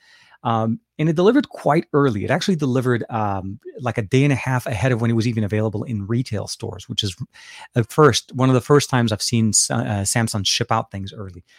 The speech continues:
So not that I wanna se-, segue the conversation over, uh, but I do wanna bring, uh, I don't know why I can't remember all the specifics. So it's running the eight sixty-five, from what I remember. It's not the eight sixty-five Plus. That's also interesting.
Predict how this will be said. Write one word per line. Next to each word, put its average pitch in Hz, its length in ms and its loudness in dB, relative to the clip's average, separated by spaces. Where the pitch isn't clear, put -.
So 107 160 -4
not 135 200 0
that 143 100 2
I 139 40 2
wanna 135 220 0
se-, - 260 -6
segue 120 400 -2
the 110 80 0
conversation 110 640 -6
over, 110 460 -4
uh, 98 320 -8
but 110 100 -6
I 107 100 -4
do 120 460 -2
wanna 113 300 -2
bring, 104 600 -4
uh, 95 140 -10
I 120 80 0
don't 123 140 2
know 117 80 2
why 117 280 0
I 113 60 0
can't 127 220 -2
remember 113 340 2
all 110 80 0
the 104 80 -2
specifics. - 400 -8
So 143 100 6
it's - 160 2
running 175 220 8
the 160 140 6
eight 165 160 6
sixty-five, 170 680 2
from 151 140 -2
what 135 120 0
I 127 60 0
remember. 123 420 2
It's - 120 -2
not 120 140 2
the 139 140 0
eight 117 140 2
sixty-five 107 600 -4
Plus. - 480 2
That's - 300 2
also 120 320 2
interesting. 107 440 -4